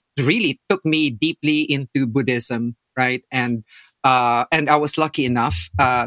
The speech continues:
to be, um, uh, when, when I was here in D C, I was lucky enough, right,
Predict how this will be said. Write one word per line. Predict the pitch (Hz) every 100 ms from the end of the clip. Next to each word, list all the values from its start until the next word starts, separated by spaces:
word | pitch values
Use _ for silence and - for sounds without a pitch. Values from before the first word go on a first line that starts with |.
| -
to | 139
be, | 117 123 120 120 127 -
um, | 123 110 117 110 - -
uh, | 135 117
when, | 127 127 127 123
when | - 127 120
I | 123
was | 127
here | - 127
in |
D | 113 117
C, | - 156
I |
was | 117 -
lucky | 117 117
enough, | 110 123 - -
right, | 113